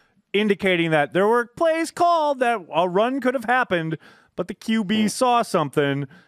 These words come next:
Speaker 1: and a run didn't happen. Now, I'm not saying, I'm just saying.
Speaker 2: Interesting. Morrow Cadet, thanks for super chat. Will M V S stay after the season? Thoughts?
Speaker 1: That's gonna be a tough one.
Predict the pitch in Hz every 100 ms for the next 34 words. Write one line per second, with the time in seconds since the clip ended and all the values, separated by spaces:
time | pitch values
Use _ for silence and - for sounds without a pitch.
0 | _ 131 131 131 123 120 113 107 95 82
1 | 76 - _ _ _ _ _ _ - 107
2 | 175 302 - 392 381 262 240 240 - -
3 | _ - 92 92 110 - 80 71 _ _
4 | _ _ _ _ _ _ _ _ - 123
5 | 117 - 110 98 - - - 131 143 156
6 | 180 170 156 - 143 165 165 156 135 135
7 | 139 139 139 123 120 - 139 156 151 143
8 | 127 - 127 123 - 110 - 107 104 -
9 | 110 92 - - 92 87 - - - -
10 | - - - - - _ _ _ - -
11 | 82 87 - 95 92